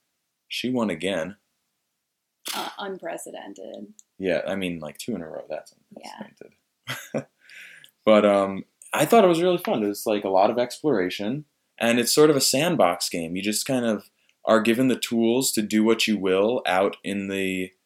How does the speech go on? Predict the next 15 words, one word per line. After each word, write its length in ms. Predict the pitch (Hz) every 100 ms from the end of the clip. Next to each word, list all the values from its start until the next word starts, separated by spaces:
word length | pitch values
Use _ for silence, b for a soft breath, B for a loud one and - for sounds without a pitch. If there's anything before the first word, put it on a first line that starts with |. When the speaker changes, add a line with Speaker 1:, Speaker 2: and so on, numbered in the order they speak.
| _ -
Speaker 1:
Yukon 500 | 98 101 104 98 95
Valley, 560 | 87 87 92 120 139 -
exploring, 720 | - - - 95 95 101 110
trying 300 | 117 98 95
to 60 | 98
find 280 | 98 92 92
the 60 |
most 380 | 90 90 - -
gold, 420 | 90 90 98 107 -
hunt 200 | - 95
the 80 | 98
most 320 | 95 92 -
animals, 560 | 82 82 90 98 113 -
go 180 | 98 95
fishing, 640 | - 85 - 98 101